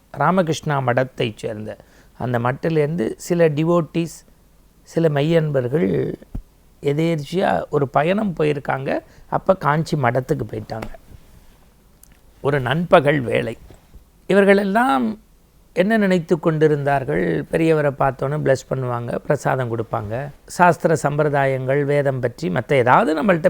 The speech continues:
பேசுவாருன்னு நினைச்ச போது, பெரியவா ஒரு நாற்பத்தஞ்சு நிமிடம், நாற்பத்தஞ்சு நிமிடம் அந்த மட்டை சேர்ந்தவர்கிட்ட சொன்னாங்களாம், நம்ம ஊர்ல ஒரு ஞானி கண்மூடி தவம் இருந்தார். ஒரு பெரிய மனுஷன் போய் என்ன பண்றேன்னு கேட்டான். அதுக்கு அந்த ஞானி சொன்னார்,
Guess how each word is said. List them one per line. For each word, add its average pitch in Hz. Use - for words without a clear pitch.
பேசுவாருன்னு 147
நினைச்ச 127
போது, 135
பெரியவா 190
ஒரு 139
நாற்பத்தஞ்சு 180
நிமிடம், 151
நாற்பத்தஞ்சு 160
நிமிடம் 160
அந்த 131
மட்டை 123
சேர்ந்தவர்கிட்ட 139
சொன்னாங்களாம், 127
நம்ம 147
ஊர்ல 202
ஒரு 165
ஞானி 165
கண்மூடி 170
தவம் 160
இருந்தார். 143
ஒரு 139
பெரிய 175
மனுஷன் 165
போய் 170
என்ன 165
பண்றேன்னு 156
கேட்டான். 139
அதுக்கு 147
அந்த 139
ஞானி 156
சொன்னார், 151